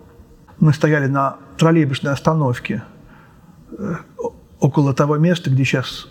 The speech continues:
м-, магазин "Москва" книжный на Тверской.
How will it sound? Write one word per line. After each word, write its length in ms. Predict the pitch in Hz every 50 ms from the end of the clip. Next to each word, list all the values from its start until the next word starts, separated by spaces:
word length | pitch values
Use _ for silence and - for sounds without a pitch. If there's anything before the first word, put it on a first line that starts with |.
| - -
м-, 140 | 139 - -
магазин 500 | 165 143 135 143 147 143 131 143 131 131
"Москва" 440 | 147 151 - - - 156 139 117 113
книжный 500 | - - 147 131 117 - - 127 139 - -
на 100 | 165 139
Тверской. 540 | - - 147 135 - - - 139 120 117